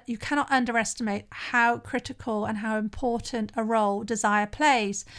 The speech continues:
because the reason we drink is desire, right? We've taught ourselves that a glass of wine makes us feel better. And as we are human creatures, we like to move towards pleasure,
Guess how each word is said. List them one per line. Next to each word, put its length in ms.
because 440
the 120
reason 320
we 100
drink 280
is 200
desire, 680
right? 260
We've 240
taught 340
ourselves 800
that 220
a 60
glass 440
of 160
wine 560
makes 340
us 120
feel 260
better. 580
And 380
as 240
we 120
are 80
human 380
creatures, 680
we 100
like 260
to 100
move 200
towards 340
pleasure, 600